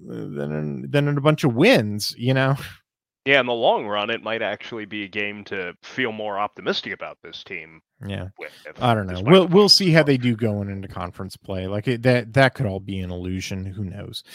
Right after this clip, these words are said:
Speaker 1: Um, but, like, I don't know, man. I, I kinda came off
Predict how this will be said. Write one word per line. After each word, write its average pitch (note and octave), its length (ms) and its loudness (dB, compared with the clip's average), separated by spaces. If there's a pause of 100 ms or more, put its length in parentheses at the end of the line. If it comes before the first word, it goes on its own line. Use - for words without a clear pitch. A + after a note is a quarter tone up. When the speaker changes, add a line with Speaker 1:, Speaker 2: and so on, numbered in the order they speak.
(340)
Speaker 1:
Um, G2 500 2 (520)
but, B2 160 4
like, A2+ 400 2
I C3+ 100 4
don't C#3+ 140 2
know, A#2+ 140 -2
man. G#2+ 280 -4
I, A2 240 -6 (160)
I A#2+ 80 -2
kinda D3 320 -2
came A#2 280 -6
off G#2+ 280 -6